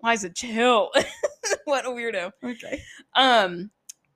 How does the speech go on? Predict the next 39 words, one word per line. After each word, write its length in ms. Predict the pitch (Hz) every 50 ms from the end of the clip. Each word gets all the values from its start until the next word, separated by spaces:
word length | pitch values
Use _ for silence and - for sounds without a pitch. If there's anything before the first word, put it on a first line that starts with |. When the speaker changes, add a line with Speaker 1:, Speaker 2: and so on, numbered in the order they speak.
| _ -
Speaker 1:
yeah, 180 | 233 220 180
Chloe 300 | - - 277 269 277 294
gets 180 | 262 302 285 -
fifth, 300 | - - 240 214 196 196
and 80 | 214 202
Abby's 380 | - 190 202 208 214 233 226 202
like, 140 | 202 196 208
"In 80 | 208
my 180 | 220 214 233 320
assessment 500 | 311 - - - 302 269 - - 226 -
of 140 | 202 202 -
Chloe's 420 | - - 240 226 214 220 220 -
solo, 300 | - 226 220 220 214 214
it 160 | - 247 262
was 280 | 233 254 262 254 - - _ _ _ _
fair 320 | - - 392 349 330 320
to 160 | 320 - 262
good." 440 | 202 202 165 170 139 143 175 208 214 _ _ _ _ _ _ _ _ - - - - - - -
Speaker 2:
Okay, 200 | - - 381 392
but 200 | 240 208 247 214
then 200 | - 262 247 240
we 120 | 240 247 240
know, 400 | 247 240 233 233 233 226 202 -
um, 420 | 220 220 202 196 190 175 175 196 - _
Christy 460 | - - 339 349 - - - 247 233 233
said 640 | - - - 214 196 180 175 170 175 175 185 240 247 _ _ _ _ _ _ _ _ _ _ _ _ -
that 560 | 202 247 214 196 185 - - - - - - _ _ _ _ _ _ _ _ -
this 180 | 214 262 269 -
was 100 | 262 -
her 80 | - 294
favorite 240 | 277 262 226 208 208
solo 220 | - 240 233 233 233
that 120 | 208 208
she's 240 | - - 247 214 -
seen 240 | - - 208 214 214
Chloe 220 | - - 220 226
do 100 | 214 285
before. 160 | 185 214 277 320
Speaker 1:
Yeah, 360 | 294 233 170 147 123 110